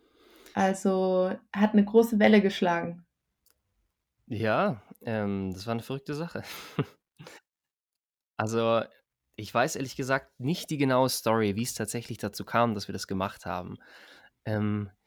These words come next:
Speaker 2: ich glaub, ganz grob war das die Idee von der Froni, also die, die mit mir den Song singt.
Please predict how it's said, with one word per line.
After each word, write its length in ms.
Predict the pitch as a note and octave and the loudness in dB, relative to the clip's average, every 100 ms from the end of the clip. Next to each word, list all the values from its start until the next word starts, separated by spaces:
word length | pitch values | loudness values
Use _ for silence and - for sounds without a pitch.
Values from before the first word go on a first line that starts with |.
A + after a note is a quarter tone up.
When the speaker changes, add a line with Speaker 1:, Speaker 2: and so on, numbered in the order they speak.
| _ - | _ -14
Speaker 2:
ich 120 | - | -2
glaub, 280 | C3 B2+ - | 0 0 4
ganz 340 | B2+ E3+ - | 4 4 -4
grob 420 | - C3 D3+ D#3+ | -2 0 2 0
war 120 | C3+ B2+ | -4 -6
das 160 | A#2+ | -6
die 200 | - A#2 | -8 -8
Idee 320 | A#2 A#2 B2 | -6 -4 -6
von 340 | C#3+ - A#2+ A2+ | -6 -6 -4 -2
der 120 | G#2 | -4
Froni, 640 | - - B2 C3+ F#2+ F#2 | -6 -2 0 0 -2 -4
also 200 | F#2 F#2+ | -6 -6
die, 160 | G2+ G#2 | -6 -6
die 120 | G#2 | -4
mit 240 | G#2 B2+ | -2 -2
mir 240 | C3 A#2+ A2 | -2 0 0
den 160 | G2+ | -2
Song 300 | G2 A#2 A#2 | -2 -4 -2
singt. 500 | G#2+ G#2+ A#2 D3 - | -2 -2 -2 -4 -10